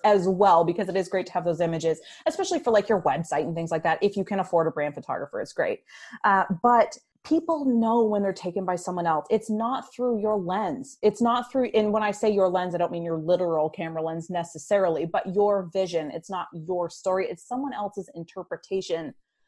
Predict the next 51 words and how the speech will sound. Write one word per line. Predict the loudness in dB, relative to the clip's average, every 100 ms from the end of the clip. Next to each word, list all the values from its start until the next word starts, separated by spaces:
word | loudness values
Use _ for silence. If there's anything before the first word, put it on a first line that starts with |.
| _ -2
of | -2 2
your | 2
story. | 2 0 0 0
No | 2
matter | 2 0
how | 0 -2
great | 0 -2 -2 -6
the |
photographer | -12 -4 -4 -4 -4 -4
is | -4
or | -6
how | -4 -4 0
accurate | 0 0 -4 -4
they | -6
may | -6
be | -6
able | -6
to | -8
capture | -8 -8 -6
you, | -8 -8 -10 _ _ -2
it's | 0
not | -2 -4 -6
the | -8
same | -8 -8 -6
as | -6
someone | -6 -4 -4
knowing | 0 0 0 -4 -6 -10 _ _ _ _ _ 2
this | 2 4
is, | 0 0 -10 -12 -10 -2
people | 0 2 2
know | 2 0 4
this | 4 4 2
is | -4
you | -4 -4
telling | -4 -4 -4
the |
story | -4 -2 -2
of | 0
your | -2
life, | -2 -4 -6
and | -6
people | -4 -4
are | -2
more | -4 -6
excited | -6 -2 0 0 -2
about | -2 -2 -2
that | -2 -2 -2
than | -2
they | -2 -4
are | -2 -2
about | 0 2 2